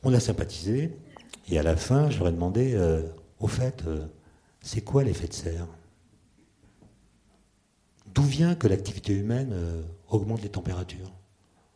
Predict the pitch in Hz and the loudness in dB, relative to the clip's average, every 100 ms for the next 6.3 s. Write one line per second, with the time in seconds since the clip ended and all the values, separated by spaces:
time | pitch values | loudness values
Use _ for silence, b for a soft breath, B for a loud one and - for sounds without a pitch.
0 | _ b b b b b b b 95 101 | _ b b b b b b b -4 0
1 | 110 104 104 - 101 101 104 87 78 78 | 0 0 -2 -2 0 0 -2 -2 -4 -8
2 | 78 - - 87 85 92 95 82 69 69 | -10 -12 -4 0 0 -2 -4 -4 -6 -6
3 | 64 - B B B B B B - 76 | -6 -12 B B B B B B -10 -2
4 | 80 - 80 78 - 87 - 113 117 120 | 0 0 -2 -2 -4 -8 -6 -2 0 0
5 | 90 80 78 85 90 85 92 87 87 92 | -2 -2 -2 0 0 2 -2 0 -2 -2
6 | 104 110 - | -2 -4 -8